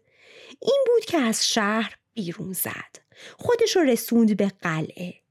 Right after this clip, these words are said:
به ریحان خانوم گفت همون کسیه که پادشاه رو کشته و می‌خواد کنار اون باشه.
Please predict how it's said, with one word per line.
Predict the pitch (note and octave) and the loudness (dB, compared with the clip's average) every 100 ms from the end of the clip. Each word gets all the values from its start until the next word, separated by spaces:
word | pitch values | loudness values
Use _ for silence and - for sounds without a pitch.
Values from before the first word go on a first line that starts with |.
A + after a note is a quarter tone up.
| _ - - - | _ -20 -6 2
به | G#4 | 4
ریحان | G4+ G4 E4 F#4 | 6 4 4 2
خانوم | - F4+ F4 F#4+ - | 2 2 2 2 2
گفت | F#4+ F#4+ - - - | 2 2 -6 -20 -8
همون | - F#4 F4+ E4+ D#4 | -2 2 4 4 2
کسیه | - E4+ - D#4+ D#4 | 0 0 2 4 4
که | C#4 C4 | 2 -2
پادشاه | - G3 F#3 F#3 F#3+ F3 - | 0 0 0 -2 -2 -2 -4
رو | - - | -6 -4
کشته | - F3 - - D#3 - - - - | -4 -2 -2 -4 -6 -8 -16 -8 0
و | A3+ | 4
می‌خواد | A3 A3 G#3+ - C4 D#4 E4 - _ | 6 6 4 0 2 2 0 -6 _
کنار | - G#3 G3 G3 G#3 - | 0 4 4 4 2 0
اون | F#2 - | -4 -8
باشه. | - E3 - - - G#3+ | -12 -10 -8 -8 -10 -16